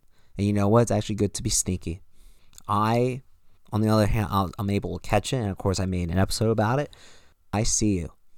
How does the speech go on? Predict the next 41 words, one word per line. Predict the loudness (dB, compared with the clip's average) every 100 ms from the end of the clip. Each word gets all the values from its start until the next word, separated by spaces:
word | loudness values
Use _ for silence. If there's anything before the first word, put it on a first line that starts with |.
| -20 -20 -20 -8
And | -4
it's | -4
a | 0
good | 0 0
thing. | -6 -8 -16 -18 -16 -18 -20 -8
And | -2 0
if | 2
you | 2
ever | 2 0
need | 0 0
me, | 0 -2 -4 -12 -20 -20 -20 _
maybe | -4 -2
I | -2
can | -4 -4
help | -2 -2
you | -2 2
out, | 2 0
or | -2
you | -4
can | -4
reach | -4 -2
out | -2
to | -4
friends. | -4 -4 -2
Maybe | -2 -2
you | -2 -4 -8 -18 -20 -20 -8
will | -2 0 -2
turn | -4 -4
the | -6
corner | -6 -8 -8 -8
and | -6
now | -2 -2 -2
you, | -4 -6
you'll | -4 -4 -4
open | -4 -4
yourself | -4 -4 -4 -6 -8
up | -6
and | -4
you're | -2
willing | -2 -2 -4
to | -6 -6